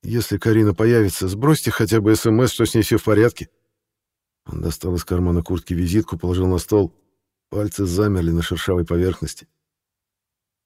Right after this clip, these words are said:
Рафаэль посмотрел на Светлану, на мгновение их взгляды встретились, и Рафаэль понял: не позвонит. Закусив губу, решительно развернулся и вышел на крыльцо. Стремительно направился к калитке,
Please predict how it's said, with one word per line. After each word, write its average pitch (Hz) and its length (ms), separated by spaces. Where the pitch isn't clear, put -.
Рафаэль 82 460
посмотрел 90 560
на 101 60
Светлану, 101 540
на 98 100
мгновение 104 360
их 101 60
взгляды 98 280
встретились, 101 600
и 87 40
Рафаэль 92 380
понял: 80 400
не 95 200
позвонит. 76 580
Закусив 95 680
губу, 101 340
решительно 90 580
развернулся 92 680
и 107 140
вышел 85 460
на 76 120
крыльцо. 76 460
Стремительно 87 600
направился 87 480
к - 40
калитке, 90 540